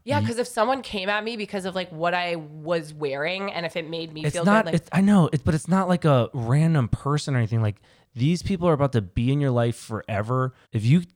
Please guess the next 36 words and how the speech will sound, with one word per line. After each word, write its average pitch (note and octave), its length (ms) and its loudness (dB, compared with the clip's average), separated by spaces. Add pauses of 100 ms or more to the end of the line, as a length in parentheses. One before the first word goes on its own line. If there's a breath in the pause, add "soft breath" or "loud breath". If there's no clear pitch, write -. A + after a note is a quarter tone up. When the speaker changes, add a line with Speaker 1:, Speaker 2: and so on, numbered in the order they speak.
Speaker 2:
can't D#3+ 260 2
change D3 300 4
their B2 100 4
mind, A2+ 420 4
what G2 220 4
are G2+ 40 4
you G2+ 120 4
gonna F#2 220 2
do? D#2 340 -6 (180)
Speaker 1:
Also, B4+ 360 2 (760)
like, D4 560 -2 (300)
I D#4+ 180 0
feel A4 200 0
like G#4+ 140 -2
sometimes A3+ 960 -2 (360)
parents G3 680 0
just - 380 -12
say D3 220 -2
shit. G#3 540 0
Like, G3 140 -4
do A#3 100 -4
they A#3 200 -2
actually G#3 560 -2
care G#3 300 0
that G#3+ 200 2
much? A3 320 0
Like, F#3+ 220 -4 (360 loud breath)
I, C4+ 280 2
I A#3 120 0
know C4+ 140 0
that A3 120 -2
my F#3 240 0
mom F3 240 0
has E3+ 200 -8
made F3 300 -6
some D#3+ 420 -2